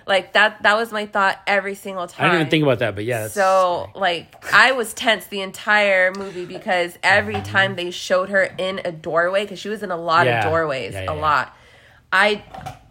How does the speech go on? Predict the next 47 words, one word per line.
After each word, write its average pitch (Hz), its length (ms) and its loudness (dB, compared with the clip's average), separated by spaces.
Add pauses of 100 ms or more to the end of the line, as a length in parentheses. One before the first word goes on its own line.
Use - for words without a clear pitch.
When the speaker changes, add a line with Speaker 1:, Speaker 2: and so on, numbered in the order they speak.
(260)
Speaker 1:
the 214 100 0
next 214 280 4
thing 247 160 2
I 226 120 4
kept 254 220 2
seeing 277 240 0
in 269 100 4
my 254 160 2
mind 302 320 4
was 226 160 -2
that 190 260 6
they 214 80 2
were 214 80 4
gonna 226 160 2
grab 220 300 6
her 196 200 2
or 190 120 0
shove 226 300 2
her 202 100 2
and 190 120 0
lock 190 140 -2
the 208 80 -12
door, 190 160 -2
and 170 140 -6
that 175 120 4
was 190 200 -4
it. 170 160 -4
That's 175 180 0
how 196 80 -6
they 180 100 -4
were 180 120 -4
gonna 170 240 -10
get 147 140 -10
her. 135 180 -14 (1200)
Speaker 2:
Yeah. 165 300 -2
Speaker 1:
Um, 160 240 -14 (580)
but 202 140 0
it, 196 280 4
it 202 100 2
wasn't, 196 580 0
which 180 240 -6
was, 180 480 -8 (180)
it - 80 -8
was 190 120 -8
surprising. 190 500 2
Speaker 2:
And 156 100 0
then 165 280 -2